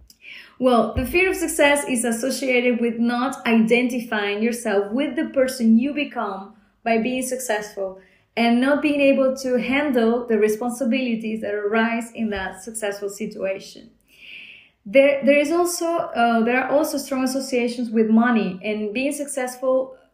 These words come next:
for some people means having money, and there is also possible to feel, uh, fear, um, things like, uh, "People will only look for me out of interest," and things like that.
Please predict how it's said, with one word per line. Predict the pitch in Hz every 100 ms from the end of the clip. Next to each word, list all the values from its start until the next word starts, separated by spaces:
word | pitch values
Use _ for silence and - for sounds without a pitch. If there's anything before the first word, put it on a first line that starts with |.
| _ _
for | - 226
some | - 262 254
people | 262 226 233
means | 233 240 233
having | 240 226 226
money, | 226 240 220 220
and | 220 214
there | 214
is | 214 214
also | 240 226 - 247
possible | 226 226 226 226 220
to | -
feel, | - 226 220 - -
uh, | 208 202 202 196 _
fear, | 247 240 220 214 214 - _ _ -
um, | 208 202 202 202 226 -
things | 233 226
like, | 220 214 214 208
uh, | 202 190
"People | 240 233 220
will | 208 208
only | 208 208 208
look | 208 214 208
for | 220
me | 202 196
out | 196
of |
interest," | 214 208 208 196 202 -
and | 202
things | 208 208
like | 202 196
that. | 196